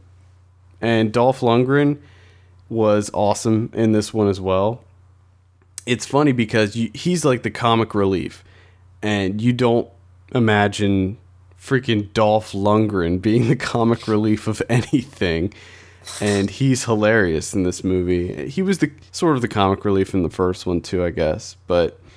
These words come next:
I do have some issues with it. Jet Li was in it for only a very short amount of time, which sucked.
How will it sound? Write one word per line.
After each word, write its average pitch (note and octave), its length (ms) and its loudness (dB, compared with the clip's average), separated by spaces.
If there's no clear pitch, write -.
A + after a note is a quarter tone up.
I F3 140 -2
do G3 240 -2
have B2+ 320 0
some A2 760 0
issues A#2+ 560 0
with A2 340 0
it. A2 320 2
Jet C3 320 -2
Li C3 240 0
was C3 180 -2
in C3+ 120 0
it C#3 120 -2
for G#2+ 400 -2
only A2 200 2
a G2+ 40 0
very G2 320 0
short A2 300 -2
amount G2 240 0
of - 80 -8
time, G#2+ 560 -2
which A2 240 -2
sucked. B2+ 560 -2